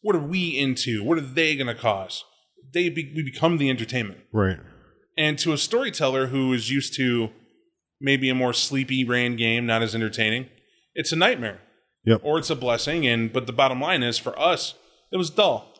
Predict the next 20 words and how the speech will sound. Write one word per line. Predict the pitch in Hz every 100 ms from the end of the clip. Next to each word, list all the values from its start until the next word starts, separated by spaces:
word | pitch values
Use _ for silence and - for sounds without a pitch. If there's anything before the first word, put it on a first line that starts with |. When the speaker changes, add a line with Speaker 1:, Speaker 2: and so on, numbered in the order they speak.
| _ _ 120
Speaker 2:
Yep. | 120 -
Speaker 1:
You | 175
don't | 214
wanna | 202
go | 180 180
anywhere | 185 185 127 113 110 - - -
and | 131 139
ruin | 147 139
anybody's | 147 139 123 110
good | 113 104
time. | 110 101 95 175
Speaker 2:
Yep. | 180
Speaker 1:
Anybody's | 208 139 127 117 107
good | 113 104
time. | - 98 92 - _ _ _ 123 117
Because | 139 127 - 151 120
you're | 131
in | 120
the | 101
building. | 113 98